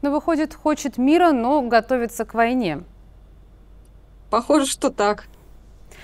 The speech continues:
Speaker 1: А, Дарья, из Баку и Еревана звучали оптимистичные заявления о том, что проект мирного договора между сторонами согласован, а, чуть ли не на девяносто процентов. При этом, а, одним из тормозящих мирный процесс является как раз-таки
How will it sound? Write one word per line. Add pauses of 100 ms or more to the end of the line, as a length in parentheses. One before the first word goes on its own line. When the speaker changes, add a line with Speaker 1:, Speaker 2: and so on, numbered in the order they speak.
(280)
Speaker 1:
А,
Дарья,
из
Баку
и
Еревана
звучали
оптимистичные
заявления
о
том,
что
проект
мирного
договора
между
сторонами
согласован, (260)
а,
чуть
ли
не
на
девяносто
процентов.
При
этом, (240)
а,
одним
из
тормозящих
мирный
процесс
является
как
раз-таки